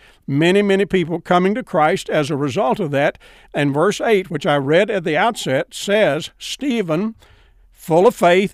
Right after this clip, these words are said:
and power, did great wonders and miracles among the people." What's going on here? Stephen is not only being a deacon, but he is also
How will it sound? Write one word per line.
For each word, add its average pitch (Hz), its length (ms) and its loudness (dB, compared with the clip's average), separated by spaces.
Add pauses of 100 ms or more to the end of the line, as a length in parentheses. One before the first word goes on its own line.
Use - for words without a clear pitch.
and 180 240 0
power, 165 400 2
did 151 220 -2
great 165 260 0
wonders 202 500 0
and 156 200 2
miracles 165 640 0 (280)
among 160 360 0
the 170 100 0
people." 160 440 -4 (300)
What's 180 200 -4
going 208 260 4
on 214 220 6
here? 139 260 -2 (280)
Stephen 170 800 -2 (300)
is 151 240 -2
not 185 260 2
only 180 420 4 (300)
being 185 240 2
a 139 60 0
deacon, 131 540 -4 (400)
but 160 180 4
he 180 180 2
is 151 160 0
also 190 720 2